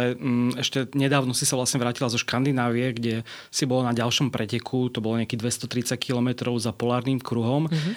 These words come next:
Speaker 1: Ešte spracováš tie zážitky stade?
Speaker 2: A ono vlastne vo výsledku, to bolo také spojenie vecí, ktoré už som zažila, takže to nebolo úplne, že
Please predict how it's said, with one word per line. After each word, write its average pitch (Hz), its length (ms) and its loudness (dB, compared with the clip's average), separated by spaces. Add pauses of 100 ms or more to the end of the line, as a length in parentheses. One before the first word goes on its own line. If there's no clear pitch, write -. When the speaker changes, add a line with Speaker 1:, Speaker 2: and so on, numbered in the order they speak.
Speaker 1:
Ešte - 320 0
spracováš 143 560 2
tie 143 160 0
zážitky 123 320 0
stade? 202 400 0 (1000)
Speaker 2:
A 165 140 0 (840)
ono 285 340 0
vlastne 208 580 4
vo 196 160 2
výsledku, 233 480 0 (640)
to 262 120 -6
bolo 240 160 2
také 202 200 0
spojenie 190 480 2
vecí, 175 260 0
ktoré 175 260 0
už 165 140 0
som 180 140 4
zažila, 151 640 2
takže 165 260 0
to 170 100 0
nebolo 147 540 0
úplne, 151 600 0
že 143 500 2